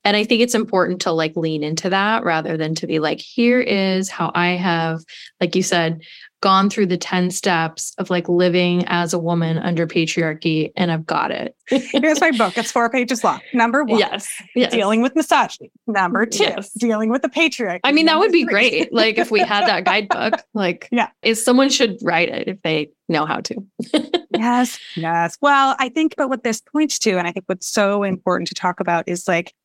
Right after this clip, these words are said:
Speaker 2: this journey is a confusing, complicated, I always feel very muddy.
Speaker 1: Yeah.
Speaker 2: Right. It's like every day I'm, like, peeling back more layers.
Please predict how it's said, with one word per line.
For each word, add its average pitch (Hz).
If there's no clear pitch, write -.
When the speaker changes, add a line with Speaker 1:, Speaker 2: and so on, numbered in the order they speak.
Speaker 2:
this 220
journey 185
is 202
a 196
confusing, 226
complicated, 233
I 247
always 359
feel 381
very 311
muddy. 190
Speaker 1:
Yeah. 180
Speaker 2:
Right. 202
It's 233
like 220
every 233
day 240
I'm, 233
like, 180
peeling 214
back 175
more 160
layers. 247